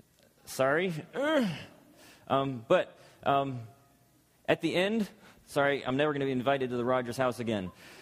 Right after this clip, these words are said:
Um, he's a Duke fan. I shouldn't have said that. Um, but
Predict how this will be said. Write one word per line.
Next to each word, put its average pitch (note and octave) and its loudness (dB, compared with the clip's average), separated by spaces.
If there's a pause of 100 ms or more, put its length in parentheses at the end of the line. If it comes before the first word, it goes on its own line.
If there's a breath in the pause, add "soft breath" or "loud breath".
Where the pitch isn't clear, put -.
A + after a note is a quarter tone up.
(360 loud breath)
Um, C3 0 (260)
he's C#3+ 2
a D3 -2
Duke D3 0
fan. G#2+ -2 (520 loud breath)
I - 2
shouldn't D#3 0
have C#3 -2
said C#3 2
that. A2+ 0 (680 loud breath)
Um, C#3 0 (300)
but - 2